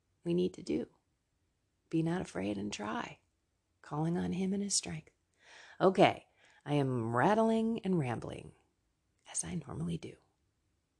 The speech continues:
I love you all.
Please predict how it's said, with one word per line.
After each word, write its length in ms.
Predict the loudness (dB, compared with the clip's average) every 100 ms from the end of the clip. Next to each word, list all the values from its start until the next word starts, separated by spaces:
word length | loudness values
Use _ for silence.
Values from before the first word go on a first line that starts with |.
| _ _ -10
I 460 | -8 -4 -4 -6 -10 _
love 340 | -8 -6 -8 -10 -18 _ _
you 280 | -16 -16 -18 _ _ _
all. 500 | -10 -8 -10 -18 -20